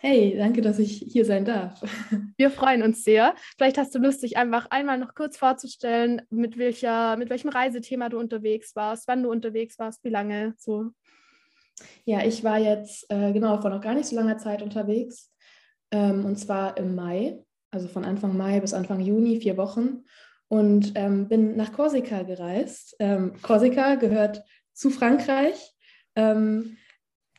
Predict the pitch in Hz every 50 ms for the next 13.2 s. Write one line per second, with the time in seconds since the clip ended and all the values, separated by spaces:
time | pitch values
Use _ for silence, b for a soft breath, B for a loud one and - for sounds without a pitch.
0 | _ _ - 285 311 320 285 247 233 233 - 277 285 277 - - 269 269 262 254
1 | 254 247 240 240 240 233 247 233 226 226 214 208 208 208 208 202 196 190 196 220
2 | 233 247 269 247 - - 214 208 202 208 202 208 220 208 202 202 202 - 220 220
3 | 214 214 196 196 208 202 202 202 202 190 190 185 - 190 185 - - 190 - -
4 | - 185 185 190 233 262 311 - - _ _ _ _ _ _ _ _ _ - 220
5 | 214 214 214 214 214 208 214 208 208 208 208 208 208 - - - 196 202 202 196
6 | 196 196 196 208 - - 214 208 208 196 190 185 202 208 220 - 214 208 202 -
7 | 220 214 202 202 202 202 - - 220 220 214 208 214 202 208 214 208 202 202 196
8 | 202 214 208 - 196 202 202 208 214 208 214 226 226 226 220 - 190 180 180 -
9 | - - - - 214 208 202 202 208 202 196 190 196 196 196 196 B B B B
10 | B B 196 185 185 185 180 175 - - - - 202 185 - - - - 202 190
11 | 175 175 - 233 233 226 226 220 208 208 196 196 196 196 190 202 - - - _
12 | _ _ _ _ _ _ _ _ - 220 208 208 - - 202 196 190 185 185 185
13 | 185 185 196